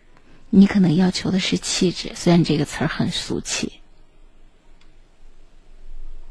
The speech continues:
长相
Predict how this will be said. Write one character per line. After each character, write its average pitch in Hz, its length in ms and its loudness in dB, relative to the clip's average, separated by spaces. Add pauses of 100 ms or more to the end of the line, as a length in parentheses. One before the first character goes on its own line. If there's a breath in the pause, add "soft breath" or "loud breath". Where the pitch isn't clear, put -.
(1700 soft breath)
长 180 220 4
相 214 300 4